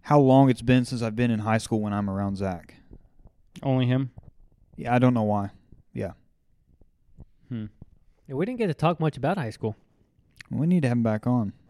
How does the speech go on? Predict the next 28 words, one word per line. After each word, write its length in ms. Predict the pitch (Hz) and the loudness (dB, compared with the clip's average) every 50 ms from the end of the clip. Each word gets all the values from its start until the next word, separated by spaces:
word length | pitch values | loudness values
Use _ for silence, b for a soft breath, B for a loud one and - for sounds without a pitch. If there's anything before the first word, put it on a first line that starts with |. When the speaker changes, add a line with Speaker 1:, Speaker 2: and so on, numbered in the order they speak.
| - _ _ _ _ - _ _ _ - _ _ _ | -20 _ _ _ _ -20 _ _ _ -20 _ _ _
Speaker 1:
I'd 100 | 117 120 143 | -4 2 4
like 180 | 151 143 139 - | 4 4 4 4
to, 300 | 135 131 127 123 - - _ b b b b b | 2 2 2 0 -4 -12 _ b b b b b
I'd 120 | - 135 143 | -4 0 4
like 160 | 156 165 165 | 4 4 4
for 160 | - - 117 | 4 2 4
all 200 | 117 120 123 131 | 6 6 6 6
of 80 | 139 131 | 6 6
us 160 | 143 139 131 - | 6 4 4 0
to 140 | - 123 110 | -6 -10 -6
just 400 | 113 120 117 110 - - - _ _ _ _ _ _ _ _ _ _ _ _ _ _ _ _ - | -4 -4 -4 -4 -6 -10 -18 _ _ _ _ _ _ _ _ _ _ _ _ _ _ _ _ -4
recount 460 | 123 123 120 - - 127 123 117 110 | -2 -2 -2 0 -2 -2 -2 -2 -6
stories 360 | - - 127 117 113 117 117 | -6 -4 -4 -2 -2 -2 -4
from 160 | - - 117 110 | -6 -8 -8 -6
Creekside. 520 | - 120 117 113 - - 123 127 135 123 - _ _ _ _ _ _ _ _ _ - | -4 -6 -6 -4 -4 -4 -4 -4 -4 -6 -8 _ _ _ _ _ _ _ _ _ -8
Speaker 3:
Oh, 240 | 139 143 147 139 123 | -6 -4 -4 -4 -4
yeah. 380 | 107 98 98 113 127 123 117 - _ _ _ _ _ _ _ _ _ 175 135 - _ _ _ _ _ _ _ - | -6 -8 -8 -6 -6 -6 -8 -10 _ _ _ _ _ _ _ _ _ -20 -20 -20 _ _ _ _ _ _ _ -6
Speaker 1:
Because 300 | 127 120 131 127 123 123 | 0 2 4 4 4 2
it's 120 | 117 - | 0 0
one 160 | 151 151 143 135 | 2 4 4 4
of 60 | 123 | 4
those 200 | 123 117 110 - | 4 2 2 2
things 260 | - 127 127 123 117 | 2 2 4 2 2
where 120 | 120 113 110 | 2 0 2
when 160 | 110 113 113 | 2 2 0
you 100 | 110 110 | 0 0
do 180 | 104 110 110 113 | 2 2 2 2
that, 300 | 120 131 131 143 135 | 2 2 2 0 -2